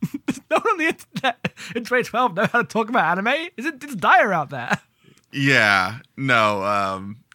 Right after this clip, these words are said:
Speaker 2: uh, it's, I think it's, like, moderately g-, good, you know? I mean, um, I don't know. Like, I think it does, if it's got, like, a central strength, it's, like, I think all the mysteries are, like, very fun in the moment to just kinda see how they work out because they're so low stakes.
Speaker 1: Mm-hmm.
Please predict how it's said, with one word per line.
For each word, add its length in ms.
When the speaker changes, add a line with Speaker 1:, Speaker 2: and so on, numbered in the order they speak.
Speaker 2:
uh, 480
it's, 280
I 140
think 160
it's, 120
like, 220
moderately 840
g-, 160
good, 400
you 160
know? 420
I 180
mean, 280
um, 520
I 140
don't 120
know. 140
Like, 240
I 120
think 240
it 100
does, 640
if 160
it's 220
got, 160
like, 120
a 60
central 440
strength, 480
it's, 160
like, 100
I 140
think 280
all 160
the 120
mysteries 520
are, 100
like, 280
very 260
fun 280
in 80
the 80
moment 480
to 40
just 180
kinda 200
see 140
how 100
they 80
work 300
out 280
because 440
they're 120
so 240
low 220
stakes. 640
Speaker 1:
Mm-hmm. 320